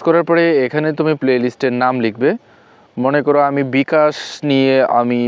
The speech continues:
আহ, বিভিন্ন ধরনের ভিডিও বানাই, তাই বিকাশ নামে আমি আলাদা একটা প্লেলিস্ট তৈরি করতে চাচ্ছি, তাই এখানে আমি বিকাশ লিখব।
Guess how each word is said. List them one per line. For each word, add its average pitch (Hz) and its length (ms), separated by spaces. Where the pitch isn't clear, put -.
আহ, 113 440
বিভিন্ন 131 260
ধরনের 135 300
ভিডিও 127 320
বানাই, 123 240
তাই 123 160
বিকাশ 156 240
নামে 156 200
আমি 120 120
আলাদা 135 280
একটা 131 220
প্লেলিস্ট 120 380
তৈরি 123 240
করতে 120 200
চাচ্ছি, 117 280
তাই 123 220
এখানে 135 280
আমি 123 120
বিকাশ 123 220
লিখব। 127 160